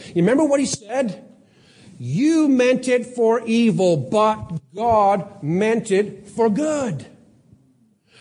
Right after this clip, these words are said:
God used the sinful actions of his brothers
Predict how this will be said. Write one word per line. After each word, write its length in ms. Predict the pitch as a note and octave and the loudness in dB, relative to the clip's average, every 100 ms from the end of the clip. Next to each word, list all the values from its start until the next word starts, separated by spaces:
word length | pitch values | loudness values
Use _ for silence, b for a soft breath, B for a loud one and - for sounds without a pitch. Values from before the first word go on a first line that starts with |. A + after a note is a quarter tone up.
| b | b
God 260 | G3+ A3 F#3+ | 2 4 4
used 520 | F3+ C#4+ D#4 C#4+ - | 4 4 4 2 2
the 120 | A3+ | -2
sinful 640 | - B3+ D4 C4+ B3 B3 | 0 -2 0 2 2 2
actions 560 | G#3 B3 B3 - A3+ G#3+ | 0 0 0 0 0 0
of 300 | A#3+ A#3 A3+ | 2 2 2
his 260 | G#3+ A#3+ F#3 | 2 0 0
brothers 640 | D#3+ A3 A#3+ A3 G3 | -2 2 4 4 2